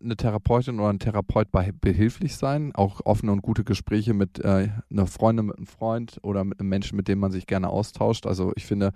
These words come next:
das muss man nicht immer alleine machen, diesen Prozess und da alleine durchgehen.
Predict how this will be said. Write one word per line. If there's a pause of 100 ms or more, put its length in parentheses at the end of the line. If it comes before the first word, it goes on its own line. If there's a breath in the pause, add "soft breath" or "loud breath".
(120 loud breath)
das
muss
man
nicht
immer
alleine
machen,
diesen
Prozess
und
da
alleine
durchgehen.